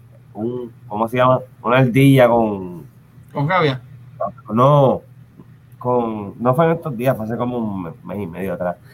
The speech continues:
Speaker 1: con, con, con peste bubónica.
Speaker 2: No, la peste la trajeron las gatas, la ardilla es un roedor.
Speaker 1: No, sí, pero, este, estaban preocupados porque, este,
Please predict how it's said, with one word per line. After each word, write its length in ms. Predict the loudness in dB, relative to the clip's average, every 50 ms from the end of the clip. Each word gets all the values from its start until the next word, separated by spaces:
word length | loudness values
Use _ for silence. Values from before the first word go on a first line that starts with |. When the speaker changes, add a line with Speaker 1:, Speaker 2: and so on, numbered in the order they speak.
| _ -12 -4
Speaker 1:
con, 500 | 0 2 2 2 2 0 -2 -4 -4 -6
con, 480 | -4 0 2 4 4 4 2 0 -4
con 260 | -4 0 0 0 0 2
peste 300 | 0 0 0 0 0 0
bubónica. 580 | 2 4 4 4 4 2 0 -2 -4 -6 -8 -10 -16 -20 -20 -20 -20 -20 -20 _ _ -20 -20 -20 -20 -20 -20 -20 -20 -20 -20 -20 -20 -20 -20 -20 -20 -20 -20 -20 -20 -20 -20 -20 -20 -12
Speaker 2:
No, 240 | -8 -4 -2 0 2
la 160 | 2 0 0
peste 260 | 0 -2 -2 -2 -2
la 100 | -2 -2
trajeron 380 | -2 -2 0 0 0 0 0 0
las 200 | 0 0 0 -2
gatas, 600 | -2 -2 -2 0 0 0 0 0 0 0 0 0
la 100 | 0 0
ardilla 340 | -2 -2 -2 -2 -2 0 0
es 60 | 2
un 220 | 2 0 0 -2 0
roedor. 440 | 0 2 2 4 4 4 4 2 2 0 -2 -6 -12 -20 -20 -20 -20 -20 -20 -20 -20 -20 -20 -20 -20 -20 -20 -18 -8 -2
Speaker 1:
No, 260 | 2 4 4 4 4
sí, 200 | 2 2 2 2
pero, 360 | 4 4 6 6 6 4 4
este, 260 | 0 -2 -4 -6 -8
estaban 360 | -10 -4 0 0 0 2 0
preocupados 480 | -2 -2 -2 0 2 4 4 4 4 2
porque, 300 | 0 0 0 0 -2 -2 -4
este, 580 | -8 -10 -10 -8 -6 -4 -4 -4 -4 -6 -10